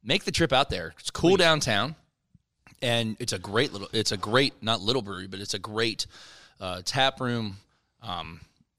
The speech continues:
Speaker 1: it's just a, it's a cool place with a lot of
Speaker 2: Yeah,
Speaker 1: great
Speaker 2: please
Speaker 1: beers.
Speaker 2: do. And we put a lot of money and time and effort into creating destination, uh, in our space.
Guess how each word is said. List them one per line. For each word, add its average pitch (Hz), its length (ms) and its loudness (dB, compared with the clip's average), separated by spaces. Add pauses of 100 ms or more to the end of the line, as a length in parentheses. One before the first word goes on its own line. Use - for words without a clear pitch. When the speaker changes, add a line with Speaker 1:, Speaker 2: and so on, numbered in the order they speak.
Speaker 1:
it's - 140 0
just - 140 0
a, 87 160 -4 (160)
it's - 120 -6
a - 40 -8
cool 117 240 -8
place 95 480 -6
with - 100 -12
a 110 40 -8
lot 98 280 -6
of 98 60 -6
Speaker 2:
Yeah, 139 80 2
Speaker 1:
great 110 100 0
Speaker 2:
please 135 220 0
Speaker 1:
beers. - 40 -4
Speaker 2:
do. 113 80 -2
And 131 80 -2
we 151 100 0
put - 280 -4
a 98 60 -4
lot 107 280 -2
of 98 60 -4
money 104 260 -4
and 90 100 -8
time 104 200 -2
and 90 80 -6
effort 95 280 -8
into 92 460 -8
creating 92 400 -4
destination, 80 920 -8 (100)
uh, 80 380 -8 (420)
in 90 180 -4
our 76 200 -10
space. - 540 -10